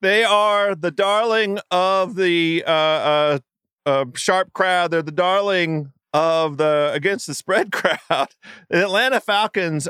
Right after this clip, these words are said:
are laying less than a touchdown at home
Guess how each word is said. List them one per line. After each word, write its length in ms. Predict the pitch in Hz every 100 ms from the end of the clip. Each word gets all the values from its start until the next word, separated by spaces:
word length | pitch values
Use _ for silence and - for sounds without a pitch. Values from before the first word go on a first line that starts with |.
| -
are 220 | 156 160
laying 560 | 160 170 180 170 160 147
less 320 | 151 185 -
than 160 | 190
a 40 | 170
touchdown 680 | - 170 - 156 143 139 131
at 180 | 143 -
home 580 | 165 170 156 135 131